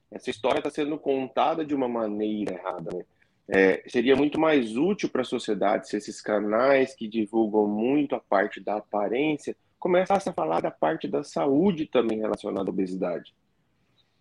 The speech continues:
A gente teve, pelo menos, assim, o que, o que comprovou um, um dos prejuízos, que nem o Albert já falou, assim,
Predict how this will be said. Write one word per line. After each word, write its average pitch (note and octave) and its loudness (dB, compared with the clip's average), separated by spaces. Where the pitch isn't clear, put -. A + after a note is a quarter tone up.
A G2+ 2
gente - 0
teve, B2+ 2
pelo A2 6
menos, G#2 2
assim, G#2+ -2
o F#2+ -2
que, - -6
o - -6
que - -12
comprovou C#3+ 2
um, A2+ -4
um B2+ -2
dos A#2 -6
prejuízos, A2 -2
que G#2+ -8
nem G2+ 0
o G2 -2
Albert G2+ 2
já A2 -2
falou, A2 0
assim, G2+ -6